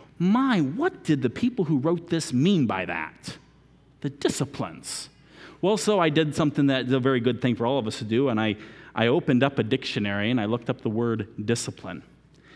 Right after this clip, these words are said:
And you know, it's got a lot of senses, a lot of nuances of meaning. And some of them are interesting, and in fact, in church history, the word discipline is actually used very specifically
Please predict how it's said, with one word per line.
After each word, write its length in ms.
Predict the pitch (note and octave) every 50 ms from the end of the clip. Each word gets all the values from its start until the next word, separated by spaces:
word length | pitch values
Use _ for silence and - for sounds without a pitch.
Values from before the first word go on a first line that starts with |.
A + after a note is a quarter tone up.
| - - - - -
And 100 | A2+ A2+
you 80 | C#3
know, 220 | D#3 F3+ F#3+ F3 D3
it's 100 | C3 -
got 160 | - D#3 C3+
a 40 | A2
lot 360 | G#2+ G#2+ G#2+ A2+ B2 C3 C#3+
of 80 | B2+ A2
senses, 800 | - - - C3+ B2+ A#2+ - - - - - - - - - - - - -
a 60 | A2
lot 220 | A2 A#2+ C3 C3
of 60 | A2 A#2
nuances 1120 | B2 B2 C3 C#3+ D3 C#3+ B2+ A#2 G#2+ G2+ G2+ - - - F#2+ E2+ - - - - - - - - - - - _
of 200 | - A#2 A2 G2
meaning. 500 | A2 B2 B2 B2 B2 A2+ F#2+ E2+ - - - - - - - - - -
And 80 | - D3
some 160 | - C#4+ F4
of 80 | E4 G3+
them 100 | G3+ F#3
are 100 | D#3+ D#3
interesting, 520 | G3 - B2+ - D3+ C#3+ - - C3 C3+ E3+
and 140 | D#3 C3
in 60 | C3 B2
fact, 360 | - F#3 G#3 G3 - - -
in 80 | C#3+
church 300 | C3+ - - F#3+ - -
history, 540 | - F#3+ G#3+ - - - - D3+ B2+ B2+ B2 - - - -
the 80 | - D#3
word 240 | C#3 F3 F#3 C#3 -
discipline 640 | A2+ G3+ - - - - - - B2 G#2+ G#2+ A#2 B2 - - - -
is 140 | - B2 D3
actually 320 | D#3+ E3 - - D#3+ C#3
used 260 | C3 E3+ E3+ C3 A#2+
very 400 | A2+ A2 B2 C#3+ F#3 G#3 D3+ A#2
specifically 920 | A2 - - - A#2 - - B2 A2+ - A#2+ - - A2 G2+ G2 F#2+ G#2